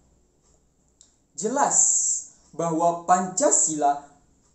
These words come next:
dan demokrasi sangat erat kaitannya karena ideologi negara Indonesia berbeda dengan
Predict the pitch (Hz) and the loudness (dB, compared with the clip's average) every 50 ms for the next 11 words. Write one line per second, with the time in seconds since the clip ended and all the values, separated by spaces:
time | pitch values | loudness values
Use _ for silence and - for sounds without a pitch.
0 | _ _ _ _ _ 156 180 180 185 180 175 202 214 240 269 277 277 - 208 180 | _ _ _ _ _ -10 -8 -8 -6 -6 -6 -6 -4 -4 -6 -6 -6 -4 -4 -2
1 | - - 170 175 175 - - - - - - 185 185 180 180 180 180 - - 240 | -2 -2 -4 -6 -8 -12 -14 -14 -8 -6 -2 -2 -2 -2 -2 -4 -6 -2 0 2
2 | 254 247 208 - - - - 170 160 156 156 - - 175 160 160 160 160 156 160 | 4 4 2 2 0 -4 -4 -2 -2 -2 -2 -2 -2 -2 -2 -2 -2 -2 -4 -4
3 | 156 - - _ _ 165 165 160 165 165 165 170 170 170 - - 170 170 165 165 | -6 -10 -18 _ _ -6 -4 -4 -2 -2 0 -2 -2 -2 -4 -8 -10 -8 -4 0
4 | 220 254 254 240 208 180 156 160 170 170 170 - - - 160 165 185 - 214 226 | 2 4 6 6 4 4 2 -2 -4 -6 -6 -8 -12 -10 -6 -6 0 6 8 10
5 | 240 240 226 208 - 175 160 156 151 151 147 147 160 185 180 - 202 196 196 196 | 10 10 8 4 4 0 -2 -2 0 -2 -2 -2 -4 -6 -6 -4 -2 -2 -2 -4
6 | 196 - - - _ _ _ _ _ _ _ 151 165 170 165 180 226 226 226 220 | -6 -10 -16 -20 _ _ _ _ _ _ _ -12 -10 -2 2 6 6 6 6 6
7 | 202 202 170 180 196 190 185 180 170 | 2 0 0 -2 -4 -4 -4 -6 -8